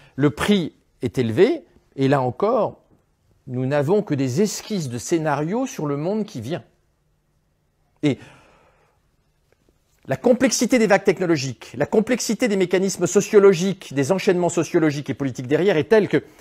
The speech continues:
il est extrêmement difficile de dire, pour, euh, pour partir sur votre agenda éditorial, il est extrêmement difficile de dire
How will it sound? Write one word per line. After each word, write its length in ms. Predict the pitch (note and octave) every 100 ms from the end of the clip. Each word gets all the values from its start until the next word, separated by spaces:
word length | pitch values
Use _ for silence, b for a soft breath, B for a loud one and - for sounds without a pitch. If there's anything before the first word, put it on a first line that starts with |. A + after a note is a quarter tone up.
| B
il 140 | E3 F3
est 80 |
extrêmement 680 | G#3 - - A3 A#3+ A3 G3+
difficile 520 | E3+ D#3+ D#3+ - F#3
de 100 | D3+
dire, 380 | B2+ D#3 C#3+ G#2+ - _ _ _
pour, 200 | - G#2 B2
euh, 120 | G#2+ _ _ _ -
pour 140 | A2
partir 320 | A#2 - C#3+
sur 100 | -
votre 220 | A2 -
agenda 340 | G#2+ A2+ G#2+ G#2+
éditorial, 580 | F#2+ F#2+ C3+ F#3 C#3 - b b
il 120 | B2+ C#3+
est 40 |
extrêmement 480 | E3 - F3+ D#3+ C#3
difficile 340 | B2 - D#3
de 80 | A#2+
dire 320 | G#2 A#2+ C#3+